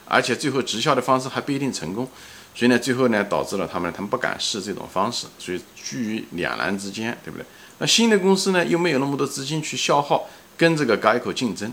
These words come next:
因为 Geico 它已经形成了这种模式，它有那么多的顾客，对不对？它挣了很多钱，它完全可以拿这个钱来跟这个新的公司耗，所以呢，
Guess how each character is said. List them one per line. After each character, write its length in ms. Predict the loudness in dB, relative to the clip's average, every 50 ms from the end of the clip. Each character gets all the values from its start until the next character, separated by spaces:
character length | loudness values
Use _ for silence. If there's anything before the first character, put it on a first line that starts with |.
| -10 -8
因 120 | -4 -2 -2
为 80 | -2 -2
Geico 380 | 0 2 2 2 4 2 0
它 100 | 0 0
已 120 | 0 0 -2
经 120 | -4 -4
形 220 | -2 -2 -2 -2 -4
成 140 | -4 -4
了 80 | -6 -6
这 100 | -6 -6
种 100 | -8 -8
模 220 | -6 -6 -8 -6
式， 160 | -6 -6 -6 -8 -10 -14 -20 -20 -20 -20 -6
它 160 | 2 2 4
有 120 | 4 4 2
那 120 | 2 2
么 140 | 4 2 2
多 200 | 2 2 2 2
的 100 | 2 0
顾 200 | -2 -4 -6 -6
客， 280 | -6 -4 -4 -4 -6 -6 -6
对 100 | -8 -6
不 60 | -6
对？ 80 | -6 -6 -2
它 240 | 0 2 4 4 2 0 -2
挣 200 | -4 -2 0 2
了 120 | 2 2 2
很 160 | 0 -4 -4
多 160 | -2 0 0
钱， 260 | 0 0 -2 -4 -4 -6 -12 -20 -16 -6 0
它 80 | 0 2
完 220 | 4 4 2 2
全 200 | 2 0 0 0
可 120 | 0 0
以 60 | 2 4
拿 160 | 4 4 4
这 60 | 2
个 80 | 0 -4
钱 300 | -4 -4 -4 -2 -2 0
来 100 | -2 -2
跟 260 | -2 -2 -2 -2 -2
这 60 | -4
个 80 | -6 -6
新 180 | -4 -2 -2
的 80 | -2 -2
公 180 | -4 -6 -6
司 140 | -4 -4 -4 -4
耗， 300 | -4 -2 -4 -4 -4 -6 -16 -20 -20 -20 -20 -20 -20 -20 -16
所 160 | -12 -10 -8 -2 0
以 60 | 0
呢， 120 | 0 0